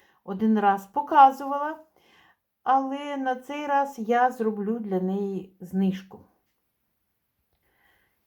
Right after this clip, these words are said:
Я вам показувала колись сайт, де продаються такі брошки, і брошки з зни-, зі знижкою продаються по чотири, п'ять і шість тисяч.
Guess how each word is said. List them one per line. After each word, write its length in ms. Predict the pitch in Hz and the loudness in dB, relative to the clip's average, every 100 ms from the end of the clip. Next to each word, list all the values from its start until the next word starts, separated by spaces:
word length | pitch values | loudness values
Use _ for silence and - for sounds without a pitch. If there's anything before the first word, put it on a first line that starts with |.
| - 330 | 0 4
Я 100 | 415 | 6
вам 180 | 392 | 4
показувала 680 | - 330 349 359 339 320 302 | 2 0 4 4 2 -6 -6
колись 460 | 294 302 302 294 - | -8 -8 -8 -10 2
сайт, 440 | 403 403 392 - 277 - 214 | 6 6 2 -12 -20 -18 -18
де 440 | 208 220 294 330 320 | -12 -8 -4 -2 -2
продаються 720 | 277 269 285 285 285 285 269 | -4 -6 -4 -4 -8 -10 -8
такі 340 | 269 - 269 | -8 -10 -10
брошки, 560 | 233 269 339 381 - 214 | -8 -4 -2 -4 -8 -16
і 200 | - 240 | -10 -6
брошки 580 | 233 285 294 285 240 226 | -4 -2 -4 -6 -4 -4
з 80 | |
зни-, 400 | 214 208 254 240 | -4 -4 -4 -2
зі 280 | 233 233 285 | -4 -6 -4
знижкою 840 | 226 247 277 320 - - 302 226 208 - - _ | -2 -2 -2 -4 -6 -6 -4 -4 -6 -14 -20 _
продаються 640 | - 233 262 277 302 - 247 | -4 2 2 2 -2 0 0
по 180 | 269 262 | 0 -2
чотири, 420 | 294 - 320 269 | -4 -2 -2 -2
п'ять 340 | 254 269 277 - | 2 2 2 -6
і 80 | |
шість 340 | 226 247 233 - | -12 -12 -12 -6
тисяч. 440 | 220 190 - 139 | -6 -4 -10 -14